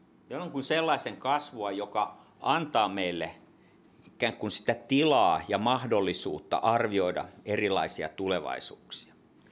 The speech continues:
Ää, ja jos tästä, tästä näkökulmasta katsotaan, ää, sitä, sitä itse oppimista ja sen, sen oppimisen mahdollisuuksia, niin, ää, niin meillä on asioita, jotka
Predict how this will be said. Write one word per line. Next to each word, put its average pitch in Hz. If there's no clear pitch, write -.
Ää, 95
ja 107
jos 127
tästä, 208
tästä 208
näkökulmasta 156
katsotaan, 107
ää, 98
sitä, -
sitä 123
itse 135
oppimista 113
ja 87
sen, 110
sen 113
oppimisen 127
mahdollisuuksia, 107
niin, 120
ää, 113
niin 117
meillä 143
on 143
asioita, 190
jotka 123